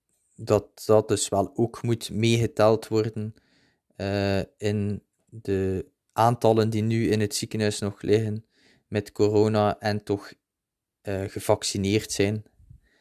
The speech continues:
Ehm, maar het is dus, ja, het is een moeilijke discussie. Ik zou zeggen van, ehm,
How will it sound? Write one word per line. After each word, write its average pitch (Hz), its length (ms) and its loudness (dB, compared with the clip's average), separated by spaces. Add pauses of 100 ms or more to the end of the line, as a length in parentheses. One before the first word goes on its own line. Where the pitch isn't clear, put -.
(540)
Ehm, 101 640 0 (640)
maar 107 280 2
het - 160 -14
is 117 180 2
dus, 113 260 2 (320)
ja, 104 280 2
het - 100 -2
is 117 120 2
een 120 120 2
moeilijke 117 760 4 (440)
discussie. 127 880 -4 (1120)
Ik - 220 0
zou 123 440 6 (200)
zeggen 123 480 0
van, 113 360 -2 (340)
ehm, 104 520 -2